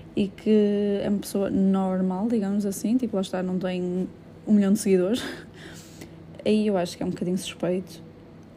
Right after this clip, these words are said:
Acho que vocês não devem assumir nada de mal.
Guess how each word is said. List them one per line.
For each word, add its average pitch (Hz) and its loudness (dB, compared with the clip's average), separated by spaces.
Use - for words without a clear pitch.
Acho 226 0
que 220 0
vocês 214 2
não 208 2
devem 190 2
assumir 190 0
nada 170 0
de 214 0
mal. 160 2